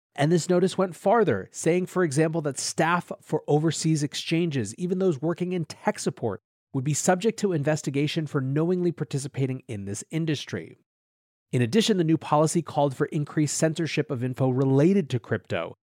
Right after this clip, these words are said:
and that seems to be coming to fruition. News outlets have been reporting that Chain News,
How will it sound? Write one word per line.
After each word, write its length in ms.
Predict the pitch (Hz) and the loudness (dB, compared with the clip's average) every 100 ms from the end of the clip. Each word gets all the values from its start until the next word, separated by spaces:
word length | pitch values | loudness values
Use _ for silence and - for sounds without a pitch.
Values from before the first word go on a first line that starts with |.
| _ - | _ -6
and 200 | 123 131 | -2 0
that 260 | 175 202 | 0 -2
seems 260 | - 147 139 | -2 -4 -2
to 80 | 147 | -4
be 80 | |
coming 360 | 139 - 113 110 | -6 -4 -4 -4
to 120 | - | -8
fruition. 600 | - 101 127 165 92 80 _ _ _ _ _ _ _ 131 | -10 -4 -2 -2 -4 -10 _ _ _ _ _ _ _ 0
News 240 | 170 160 | 2 4
outlets 340 | 151 180 160 | 2 0 -2
have 100 | 143 | -2
been 160 | 131 127 | -4 -6
reporting 420 | 123 - 139 135 | -6 -2 0 0
that 220 | 120 - | -2 -6
Chain 440 | - - 165 165 160 | -8 0 2 2 2
News, 340 | 160 160 156 | 2 0 -2